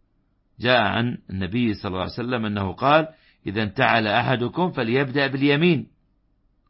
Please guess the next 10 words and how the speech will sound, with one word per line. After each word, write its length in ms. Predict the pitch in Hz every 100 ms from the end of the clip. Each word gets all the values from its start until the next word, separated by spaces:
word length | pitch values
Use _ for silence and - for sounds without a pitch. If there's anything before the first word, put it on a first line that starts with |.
| _ -
رواه 280 | 101 123 117
أبو 160 | 95
داود 280 | 95 104 127
في 140 | 98
سننه 500 | 101 135 156 147 104 - _ _ _ _
أربعة 300 | - 92 95 101
آلاف 280 | 117 131 104
ومائة 260 | 107 135
وتسعة 340 | 120 117 120 123
وثلاثون. 600 | 127 127 131 156 151